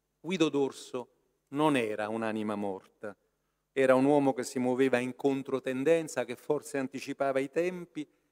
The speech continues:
che ha mostrato una grande capacità di indignarsi e reagire, una grande passione civile.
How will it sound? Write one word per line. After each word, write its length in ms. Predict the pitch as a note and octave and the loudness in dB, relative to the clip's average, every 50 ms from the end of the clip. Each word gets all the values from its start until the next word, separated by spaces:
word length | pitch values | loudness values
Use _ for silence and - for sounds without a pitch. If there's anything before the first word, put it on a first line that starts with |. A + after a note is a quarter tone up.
| _ _ | _ _
che 140 | _ - D3 | _ 0 2
ha 80 | C#3 C#3 | 2 2
mostrato 640 | D3 C#3+ C3+ - - - D3 D#3+ E3 D#3+ - C#3+ | 0 -2 -4 -4 -4 -2 0 2 0 0 0 -4
una 180 | C3+ C3+ C3 C3 | -4 -2 -2 -2
grande 580 | C3 C#3+ D3+ E3+ E3+ D#3+ D#3 D3+ D3 C#3+ C#3 | 0 0 0 0 0 -2 -4 -4 -2 -2 -2
capacità 680 | C#3 - C3 - C3+ C3 - - - B2 - C#3+ C3 A#2+ | 0 -4 -4 -2 -4 -4 -4 -6 -10 -4 -2 0 0 0
di 200 | A#2+ A#2+ B2+ C#3 | 0 -2 -4 -2
indignarsi 1200 | D3 D3 D3 D3 D3 D3+ D3+ D#3 D#3+ F3 F#3+ G3 G3 G3 F#3 - - - - - - F3+ F3 - _ _ _ _ _ _ | -2 -4 -4 -6 -8 -8 -6 -4 -2 -2 -2 0 -2 -2 -4 -4 -6 -6 -6 -8 -8 -10 -12 -12 _ _ _ _ _ _
e 140 | - C#3+ D3 | 2 2 2
reagire, 580 | C#3+ C#3 C#3+ C3+ C3 A2+ A2 G#2+ A2 G#2 G#2 _ _ | 4 2 0 -2 -2 -4 -10 -14 -14 -14 -16 _ _
una 200 | C3 C3+ C#3 C#3 | -6 -4 -4 -2
grande 640 | C#3 D3 D3 D#3 D#3 D3+ D3+ D3+ D3 C#3+ C#3 C#3 - _ _ _ _ _ | 0 0 0 0 -2 -4 -10 -8 -6 -6 -6 -6 -10 _ _ _ _ _
passione 680 | - B2+ A#2+ - - - - B2 A#2+ A#2+ A#2 A#2+ B2 - - | -6 -6 -6 -6 -6 -6 -6 -6 -6 -6 -8 -10 -14 -16 -18
civile. 560 | - - A#2+ A2 G#2 F#2+ F2+ F#2 F#2 F#2 | -12 -10 -10 -10 -10 -12 -16 -16 -20 -20